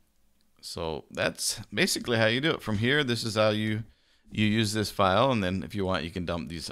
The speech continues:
these other files here. But that's, uh, depending on your workflow. What I do is I usually keep my album art in a Dropbox folder so I can access it on any computer.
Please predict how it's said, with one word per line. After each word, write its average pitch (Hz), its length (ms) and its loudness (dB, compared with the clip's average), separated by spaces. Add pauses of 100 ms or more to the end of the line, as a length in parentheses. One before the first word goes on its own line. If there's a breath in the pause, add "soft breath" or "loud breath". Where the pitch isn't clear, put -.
these 87 200 -8
other 82 160 -6
files 82 320 -2
here. 87 180 -6
But 80 220 -10 (240)
that's, 95 420 0
uh, 78 360 -4 (280)
depending 131 360 2
on 104 100 4
your 87 160 0
workflow. 87 380 -2
What 113 100 2
I 113 100 6
do 107 240 4
is 95 140 0
I 95 60 4
usually 101 260 0
keep - 200 -2
my 92 160 2
album 95 360 2
art 87 320 0 (640)
in 95 180 2
a 82 140 0
Dropbox 85 640 0
folder 76 340 -4
so - 140 -2
I - 20 0
can 80 140 -4
access 80 380 -4
it 80 80 -2
on 71 160 -4
any 85 180 -4
computer. 78 600 -8